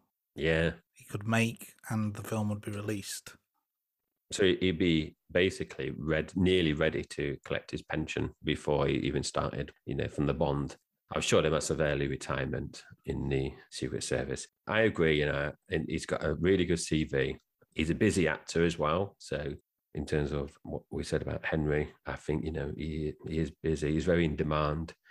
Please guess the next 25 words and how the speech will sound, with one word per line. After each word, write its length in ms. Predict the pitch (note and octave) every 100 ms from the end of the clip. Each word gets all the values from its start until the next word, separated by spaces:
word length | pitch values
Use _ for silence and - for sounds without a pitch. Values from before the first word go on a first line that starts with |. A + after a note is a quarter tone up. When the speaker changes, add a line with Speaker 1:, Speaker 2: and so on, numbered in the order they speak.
| - - - _ _ _ _ _
Speaker 1:
For 140 | - F#2+
me, 360 | A2+ A#2+ F#2
if 80 | F2+
he 40 |
was 160 | F2+ E2+
ten 240 | - B2
years 180 | B2 A2+
younger, 400 | F#2+ D2 C#2+ D#2+ - _ _ _ _ -
then 500 | D2 D#2 C#2+ D2 D2+ - _ -
I 220 | D2 D2+
think 600 | - - D2 D2 C#2 - _ -
yes, 840 | C#2+ D2 D2 - - - - - - _ _
and 140 | - D2
he 120 | C#2+
would, 240 | C#2+ D2 - _ -
you 100 | D#2
know, 160 | D2
probably 340 | C#2+ - D#2+ D#2+
feature 380 | - E2 D#2+ D2+
high 340 | - E2 D2
on 120 | D2
my 180 | D#2 D2+
list 440 | D2 D#2+ - -
later 420 | - D#2 D2+ - C#2+
on. 280 | C#2+ F#2